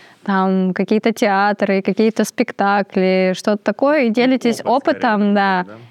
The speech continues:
Speaker 2: да?
Speaker 1: И это интересно, вот.
Speaker 2: Но это в твоем окружении. В
Speaker 1: Ну.
Speaker 2: окружении токсиков, естественно,
Speaker 1: Мгм.
Speaker 2: продолжают
Speaker 1: Да,
Speaker 2: обсасывать.
Speaker 1: тут все зависит от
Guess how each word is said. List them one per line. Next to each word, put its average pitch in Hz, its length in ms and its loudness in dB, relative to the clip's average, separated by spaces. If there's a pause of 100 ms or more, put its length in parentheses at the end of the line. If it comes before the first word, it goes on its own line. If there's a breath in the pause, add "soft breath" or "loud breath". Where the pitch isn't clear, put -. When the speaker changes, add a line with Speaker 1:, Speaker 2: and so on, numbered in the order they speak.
(120 loud breath)
Speaker 2:
да? - 60 -4
Speaker 1:
И 185 100 4
это 240 220 0
интересно, 196 760 0 (140)
вот. 175 340 -2 (300)
Speaker 2:
Но 120 100 -2
это 143 140 0
в 123 60 -8
твоем 104 380 2
окружении. 92 500 -4
В - 80 -14
Speaker 1:
Ну. 101 40 -2
Speaker 2:
окружении 110 800 0
токсиков, - 560 -4
естественно, 113 400 -4
Speaker 1:
Мгм. 233 40 -16
Speaker 2:
продолжают 104 600 0
Speaker 1:
Да, 101 60 0
Speaker 2:
обсасывать. 247 340 0
Speaker 1:
тут 240 160 0
все 247 160 0
зависит 254 500 0
от 226 140 0